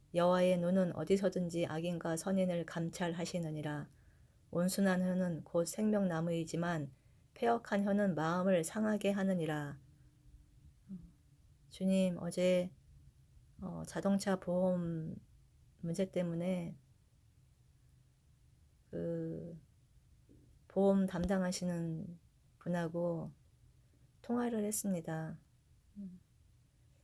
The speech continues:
그분하고 통화를 가끔 할 일이 있는데 그럴 때마다 항상, 음, 기분이 별로 좋지가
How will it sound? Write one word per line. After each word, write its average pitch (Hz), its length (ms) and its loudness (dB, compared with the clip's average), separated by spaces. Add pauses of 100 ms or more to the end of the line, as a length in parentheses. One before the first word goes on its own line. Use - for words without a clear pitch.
(1000)
그분하고 190 1300 0
통화를 208 760 -2 (200)
가끔 - 340 -2
할 233 180 2
일이 202 160 4
있는데 170 600 -2 (800)
그럴 190 300 0
때마다 170 680 -2 (120)
항상, 196 440 -2 (920)
음, 175 340 -12 (480)
기분이 190 320 2
별로 175 300 0
좋지가 165 640 -6